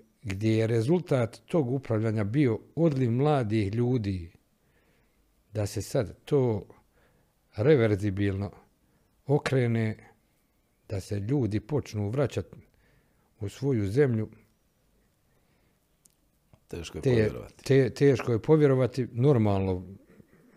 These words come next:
Speaker 1: sve je moguće, jel? Ali, ali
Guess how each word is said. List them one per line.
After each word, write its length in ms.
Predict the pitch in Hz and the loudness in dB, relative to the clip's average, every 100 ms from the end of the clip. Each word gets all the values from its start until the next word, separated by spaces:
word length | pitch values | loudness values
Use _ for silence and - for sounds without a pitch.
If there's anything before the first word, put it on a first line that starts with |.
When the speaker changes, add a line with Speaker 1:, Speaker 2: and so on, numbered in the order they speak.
| _ _ _ - | _ _ _ -20
Speaker 1:
sve 280 | - 117 | -4 0
je 80 | 110 | 0
moguće, 560 | 101 95 85 78 - 80 | 0 -2 -6 -10 -16 -16
jel? 120 | 87 82 - 78 | -16 -18 -18 -16
Ali, 180 | 82 - - _ _ _ _ _ _ _ _ _ _ _ _ | -16 -18 -20 _ _ _ _ _ _ _ _ _ _ _ _
ali 380 | - 101 98 95 | -4 -2 -2 -4